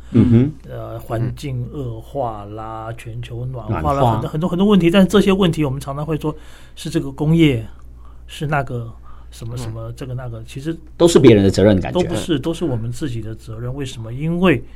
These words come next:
Speaker 2: 我们可以发现一件事情，就是说，在这，最近这工业革命以后，这五六百年之后，你发现什么事情？就人类开始对于地球的变化加速。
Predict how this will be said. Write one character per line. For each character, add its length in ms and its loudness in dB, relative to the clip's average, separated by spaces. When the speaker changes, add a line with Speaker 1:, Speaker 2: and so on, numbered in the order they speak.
Speaker 2:
我 80 -8
们 100 -2
可 60 2
以 40 4
发 160 0
现 180 2
一 40 4
件 220 0
事 200 -6
情， 200 -8
就 80 -8
是 160 -14
说， 320 -12
在 200 -6
这， 380 2
最 240 6
近 240 2
这 240 2
工 180 -2
业 120 4
革 180 0
命 180 6
以 140 -8
后， 180 -4
这 120 -2
五 100 -8
六 140 -4
百 180 -12
年 220 -14
之 100 -10
后， 60 -4
你 80 -6
发 180 -10
现 140 -6
什 180 -16
么 80 -12
事 240 -8
情？ 160 -12
就 80 -6
人 220 -8
类 200 -4
开 360 2
始 400 -8
对 220 2
于 160 2
地 360 -2
球 260 -8
的 240 2
变 280 -2
化 280 0
加 280 2
速。 240 -2